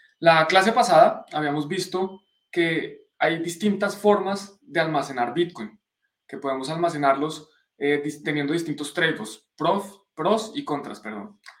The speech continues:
trade-offs. Entonces, entre más conveniente sea la solución, o sea, entre más arriba esté, normalmente,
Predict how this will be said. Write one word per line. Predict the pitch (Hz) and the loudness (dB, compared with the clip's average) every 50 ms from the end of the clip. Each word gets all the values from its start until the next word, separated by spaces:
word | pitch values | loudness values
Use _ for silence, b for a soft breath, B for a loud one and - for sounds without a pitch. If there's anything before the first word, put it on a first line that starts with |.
| B B B B _ _ _ | B B B B _ _ _
trade-offs. | - 170 185 185 185 131 113 - - - - - _ _ _ _ _ _ _ _ _ | -4 -2 -2 -2 -2 -4 -6 -8 -10 -14 -18 -20 _ _ _ _ _ _ _ _ _
Entonces, | 139 143 170 165 156 151 147 - | -10 -6 -4 -4 -4 -4 -4 -2
entre | 156 151 - 151 151 | -2 2 2 4 6
más | 160 170 175 175 - | 8 8 6 6 4
conveniente | - 220 226 220 226 202 180 180 175 175 180 185 | 2 4 4 6 6 4 4 2 2 0 -2 -4
sea | - 196 | -2 -2
la | 196 208 | -2 -2
solución, | - 214 202 208 202 - 208 185 196 233 - - - | -2 -2 -2 -2 -2 0 0 0 0 -2 -4 -8 -14
o | - | -14
sea, | - 151 | -14 -12
entre | 143 - 139 | -10 -8 -8
más | 139 131 135 147 | -6 -6 -6 -6
arriba | 156 170 180 180 180 | -4 0 0 0 0
esté, | 185 180 - 185 180 190 190 B B B B - | 0 -2 -4 -4 -4 -4 -4 B B B B -6
normalmente, | 156 160 156 147 147 156 170 180 175 170 - 208 226 - - - | -4 0 2 2 2 2 2 0 0 0 -2 -2 -4 -4 -8 -18